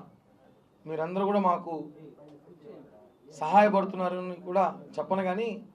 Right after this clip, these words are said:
ఒక బాధ్యత గల మీడియాగా మీరందరూ కూడా చూపిస్తున్నందుకు ప్రతి ఒక్కరికి పాదాభివందనాలు తెలియజేస్తూ,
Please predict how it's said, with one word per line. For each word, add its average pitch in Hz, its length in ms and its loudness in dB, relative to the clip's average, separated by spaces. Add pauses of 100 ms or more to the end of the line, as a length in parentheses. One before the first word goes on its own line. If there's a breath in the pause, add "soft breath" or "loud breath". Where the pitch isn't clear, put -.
(400)
ఒక 180 100 4 (140)
బాధ్యత 214 380 6
గల 214 100 2 (100)
మీడియాగా 190 420 2
మీరందరూ 170 380 -2
కూడా 180 120 4 (200)
చూపిస్తున్నందుకు 170 680 -6 (1300)
ప్రతి 165 200 -6
ఒక్కరికి 190 320 -2
పాదాభివందనాలు 180 680 4
తెలియజేస్తూ, 175 460 0